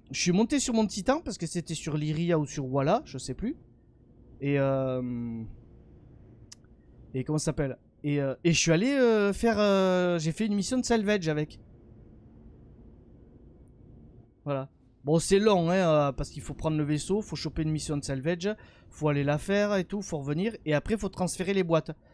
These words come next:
Euh, la prochaine fois qu'on, qu'on aura l'occasion de le faire, si on retrouve un vulture comme ça, ou si j'arrive à retrouver celui-là, si je, on, on revient sur ce même serveur,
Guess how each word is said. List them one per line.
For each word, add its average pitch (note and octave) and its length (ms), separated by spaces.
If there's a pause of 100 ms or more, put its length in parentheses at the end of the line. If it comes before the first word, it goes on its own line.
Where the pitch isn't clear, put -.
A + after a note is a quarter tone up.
(320)
Euh, D#3+ 380
la E3+ 120
prochaine G#3+ 340
fois A#3+ 200
qu'on, D3+ 1120 (560)
qu'on E3 160
aura F3+ 180
l'occasion G#3 420
de F#3 60
le F#3 100
faire, B3+ 360 (840)
si - 160
on D#3 340
retrouve F3 460
un E3 160
vulture D#3+ 420
comme E3+ 160
ça, - 160
ou F#3+ 120
si E3 180
j'arrive F3 300
à F3+ 60
retrouver D#3+ 380
celui-là, D#3 360
si - 160
je, C3+ 80
on, C#3 360
on - 20
revient C#3+ 300
sur - 160
ce C#3+ 120
même C3+ 220
serveur, C#3+ 460